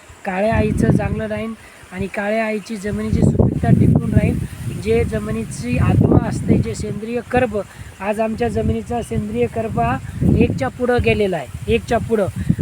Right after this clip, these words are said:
आणि आपण मराठवाड्यामधल्या सगळ्या जमिनीचा सेंद्रिय कर्ब पाहिलं तर मायनस, अ, आपलं झिरो पॉइंट दोन तीनपर्यंत आलेला आहे. खूप धोक्याची घंटा आहे. तर, अ,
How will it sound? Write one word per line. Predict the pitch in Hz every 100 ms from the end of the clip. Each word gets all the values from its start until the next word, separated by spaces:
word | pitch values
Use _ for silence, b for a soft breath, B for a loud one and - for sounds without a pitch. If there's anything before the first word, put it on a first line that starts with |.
| -
आणि | 190 226 247
आपण | 240 202 240 233
मराठवाड्यामधल्या | 226 214 220 220 233 233 220 233
सगळ्या | 214 214 233
जमिनीचा | 214 214 220 208 233
सेंद्रिय | 208 214 220 233
कर्ब | 226 220 220
पाहिलं | 214 214 214
तर |
मायनस, | 220 202 214 262 247 - B B B -
अ, |
आपलं | 196 196 190 208
झिरो | 160 214 254
पॉइंट | 233 247 254 214
दोन | 240 240
तीनपर्यंत | 226 247 220 226 220
आलेला | 208 202 202 185
आहे. | 180 -
खूप | 233 196
धोक्याची | 196 190 233 202 233
घंटा | 208 214 226
आहे. | 226 262 B B B B -
तर, | 208 214
अ, | 214